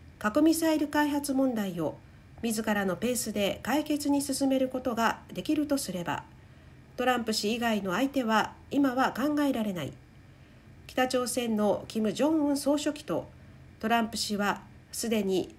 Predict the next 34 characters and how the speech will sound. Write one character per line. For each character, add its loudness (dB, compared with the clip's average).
米 6
朝 -2
首 -4
脳 4
会 0
談 0
な 0
ど -2
で 0
三 -6
回 0
直 -2
接 -2
顔 2
を 2
合 0
わ 2
せ -6
て -12
い -6
る。 -6
キ -4
ム・ 4
ジ 4
ョ 4
ン 0
ウ 2
ン 2
氏 -2
か -2
ら 0
す -6
れ 2
ば、 -4